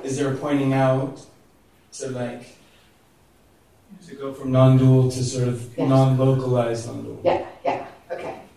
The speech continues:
Speaker 2: Okay. There's, there's two things that will keep you stuck to the non-dual. One is spaciousness. The non-dual is spacious.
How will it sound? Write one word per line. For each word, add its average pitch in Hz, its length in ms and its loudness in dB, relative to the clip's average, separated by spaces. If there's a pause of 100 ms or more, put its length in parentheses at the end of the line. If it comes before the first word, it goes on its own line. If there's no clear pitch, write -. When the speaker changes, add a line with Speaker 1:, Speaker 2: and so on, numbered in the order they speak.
(280)
Speaker 2:
Okay. 180 260 -10 (840)
There's, 214 240 2 (140)
there's 240 240 6
two 294 180 4
things 240 280 2
that 208 120 -4
will 220 80 -2
keep 220 160 -4
you 202 60 -6
stuck - 280 -8
to - 60 -16
the 208 80 -4
non-dual. 185 500 -6 (1120)
One 233 300 4
is - 260 6
spaciousness. - 960 -4 (1600)
The 196 80 0
non-dual 214 480 4
is 190 180 -2
spacious. 196 600 -2